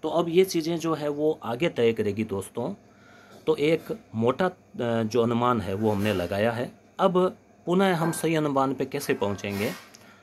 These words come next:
आप कमेंट करके बताएं, ईमानदारी से पूरी डिटेल बताएं आप कमेंट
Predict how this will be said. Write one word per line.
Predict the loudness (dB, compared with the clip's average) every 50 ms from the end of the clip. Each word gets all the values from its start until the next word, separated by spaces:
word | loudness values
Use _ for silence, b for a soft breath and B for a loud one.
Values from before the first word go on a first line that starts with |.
| B -4 2
आप | 2 2 2 2
कमेंट | 0 -2 0 0 0 -2 -4
करके | -6 -8 -6 -6 -6 -6
बताएं, | -6 -6 -6 -6 -6 -4 -4 -6 -6 -8 -12 -18 _ _ _ -6 -2
ईमानदारी | 0 2 2 2 2 2 0 -2 -4 -6
से | -8 -8 -8 -8 -8 -6
पूरी | -4 -4 -4 -2
डिटेल | -2 -2 0 2 2 4 4
बताएं | 4 2 0 -2 -4 -4 -4
आप | -6 -6 -8 -10
कमेंट | -10 -8 -8 -8 -8